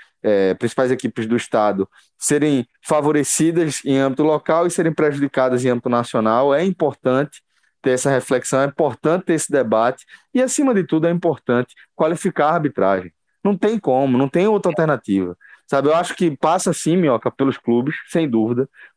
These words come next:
É um esforço que os clubes têm que fazer, mas é um esforço que a C B F tem que fazer.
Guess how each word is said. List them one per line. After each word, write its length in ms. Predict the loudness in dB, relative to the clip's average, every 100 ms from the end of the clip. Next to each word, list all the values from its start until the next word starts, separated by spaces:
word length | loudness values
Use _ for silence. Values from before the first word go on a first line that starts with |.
| -2
É 160 | 0 2
um 180 | 0
esforço 320 | -2 -2 -2 -2
que 60 |
os 80 | -4
clubes 180 | -4 -2
têm 120 | -4
que 40 |
fazer, 220 | -2 0 0
mas 160 | 0
é 40 | -2
um 40 |
esforço 380 | -2 -4 -4 -10 -10 -6
que 80 | -4
a 20 |
C 160 | 0 0
B 120 | 2
F 220 | 0 0
tem 120 | -4
que 80 | -2
fazer. 360 | -2 -2 -4